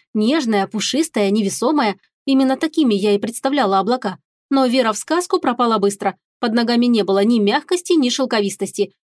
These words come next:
Я удивилась, но поверхность облака была жесткой, словно камень, и, кажется, непробиваемой. «Держись поближе ко мне», вдруг раздалось у меня над ухом. Будто у меня был выбор.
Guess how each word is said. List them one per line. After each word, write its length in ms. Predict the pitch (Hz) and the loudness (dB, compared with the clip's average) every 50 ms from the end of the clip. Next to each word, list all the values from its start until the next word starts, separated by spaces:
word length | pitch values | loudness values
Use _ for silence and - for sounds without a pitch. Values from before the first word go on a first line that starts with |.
| _ | _
Я 240 | - 240 254 240 233 | -2 0 0 2 2
удивилась, 600 | 226 196 226 226 214 294 339 277 202 185 185 - | 0 0 -2 0 0 0 2 2 0 -2 -2 -2
но 140 | 214 214 208 | -2 -2 0
поверхность 560 | 208 226 208 240 233 220 - 226 214 - - | 0 0 0 0 -2 -2 -4 -6 -6 -4 -4
облака 400 | 233 277 269 240 247 240 - 202 | -2 0 0 0 0 0 -2 -2
была 240 | 196 220 240 254 247 | 0 0 0 0 0
жесткой, 460 | 202 180 233 311 330 - - - 214 | -2 -2 -2 -2 -2 -2 -4 -4 -4
словно 380 | 208 - 233 247 247 269 294 311 | -2 0 -2 0 0 0 -2 -2
камень, 420 | - 330 285 226 196 190 185 - _ _ _ - | -2 -2 0 0 0 -2 -4 -6 _ _ _ -6
и, 100 | 240 220 | -6 -4
кажется, 440 | 220 254 285 302 330 311 - 339 | -2 -2 -2 -2 -2 -2 0 0
непробиваемой. 880 | 311 254 240 240 233 254 254 247 277 220 202 185 185 175 180 180 180 - _ _ _ _ _ _ _ _ _ _ _ _ _ - | 2 2 2 2 0 0 0 0 2 2 0 0 0 0 -2 -2 -4 -6 _ _ _ _ _ _ _ _ _ _ _ _ _ -8
«Держись 520 | 190 175 214 208 196 185 - 277 311 - | -2 0 0 0 0 0 -2 -2 -2 -2
поближе 400 | - 220 202 202 202 190 170 196 | -2 -2 0 0 0 0 0 -2
ко 140 | 196 214 208 | 0 0 0
мне», 260 | 202 196 185 180 175 - _ _ | 2 0 0 -2 -4 -8 _ _
вдруг 260 | - 180 196 202 196 | -6 -4 -4 -2 -2
раздалось 440 | 202 196 190 175 202 202 262 294 - 247 | -2 -2 0 0 0 0 0 0 0 -2
у 20 | |
меня 220 | 220 220 220 220 | 0 0 0 0
над 180 | 214 240 269 233 | 0 0 0 -2
ухом. 280 | 214 190 - 170 175 - _ _ _ _ _ _ _ _ | -4 -6 -6 -10 -12 -14 _ _ _ _ _ _ _ _
Будто 400 | 240 220 247 240 240 - - 226 | -4 -2 -2 -2 -2 -2 -2 0
у 60 | 226 | 2
меня 360 | 220 226 233 240 277 320 349 | 2 2 4 2 2 2 2
был 220 | 302 233 247 240 220 | 0 0 0 0 0
выбор. 400 | 180 202 202 190 190 185 185 | 0 0 0 0 -2 -4 -6